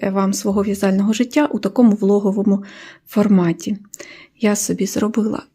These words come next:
ось таку чашечку кави. Щойно почистила і змазала, змастила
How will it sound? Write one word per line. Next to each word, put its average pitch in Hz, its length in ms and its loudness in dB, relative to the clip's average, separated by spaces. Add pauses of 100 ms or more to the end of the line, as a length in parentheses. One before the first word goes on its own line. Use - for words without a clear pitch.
(540)
ось 214 240 0
таку 196 280 -4
чашечку - 520 -8
кави. 294 420 0 (1300)
Щойно 196 560 2 (180)
почистила 208 600 0
і 196 220 -2
змазала, 190 680 -2
змастила 190 720 0